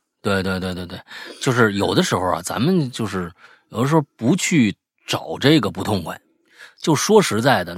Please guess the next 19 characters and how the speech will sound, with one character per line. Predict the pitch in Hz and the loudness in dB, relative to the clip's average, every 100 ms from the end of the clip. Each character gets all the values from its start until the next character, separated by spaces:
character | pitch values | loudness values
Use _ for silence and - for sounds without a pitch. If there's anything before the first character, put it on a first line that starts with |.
| 117 | 0
这 | 156 | 0
个 | 110 | 0
真 | - 165 | 2 6
的 | 151 | 6
是 | 107 98 87 | 4 -2 -2
咱 | 101 | 0
们 | 131 | 0
国 | 113 117 | 0 0
情 | - 135 | 2 2
所， | 139 82 69 | 0 -4 -8
所 | - - | -8 -8
致 | 98 170 | -4 -2
啊， | 135 92 - | -2 -4 -8
咱 | - | -6
们 | 98 | -4
国 | 107 107 | 0 0
情 | 117 123 | 2 0
所 | - 78 | -2 -8
致。 | 98 | -12